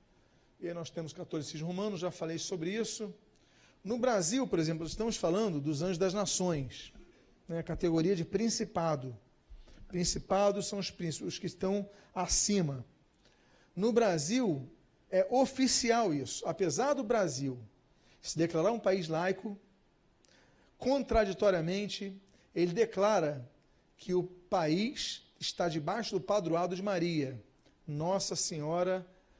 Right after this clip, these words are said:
de Conce-, da Conceição Aparecida. Aí você fala, "Não, mas isso foi um decreto papal, não tem nada a ver com o governo federal, o país é laico, constitucionalmente laico." É laico? Então tá bom. Essa é o decreto papal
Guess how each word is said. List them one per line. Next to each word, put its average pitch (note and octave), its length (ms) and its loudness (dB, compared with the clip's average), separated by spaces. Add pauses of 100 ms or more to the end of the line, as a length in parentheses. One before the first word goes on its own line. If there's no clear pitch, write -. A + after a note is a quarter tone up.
(240)
de D#3 120 -12
Conce-, E3+ 340 -6
da D#3 140 2
Conceição F3+ 680 -2
Aparecida. D#3 800 -2 (800)
Aí E3 100 -4
você E3+ 240 0
fala, D#3 320 0
"Não, D3 360 -4 (720)
mas D3+ 180 -4
isso G3+ 160 0
foi B3+ 120 -2
um C4 40 -2
decreto G3 400 0
papal, F3 280 0
não F3 80 -6
tem F3 120 -6
nada A#3+ 200 -2
a G#3+ 40 0
ver A3+ 100 -6
com A3+ 120 -12
o G3 40 -4
governo F#3+ 320 -2
federal, D#3+ 360 -2
o D3+ 40 -2
país E3 300 -2
é G3 60 -2
laico, G#3+ 440 -6 (160)
constitucionalmente F3+ 880 -6
laico." F#3+ 380 -6 (600)
É D3+ 80 0
laico? D3+ 520 0 (200)
Então F#3 140 -10
tá G#3+ 160 -4
bom. B2+ 240 -8 (1400)
Essa C4+ 460 6
é G#3+ 220 4
o A3 60 8
decreto G#3+ 420 4
papal F#3+ 680 4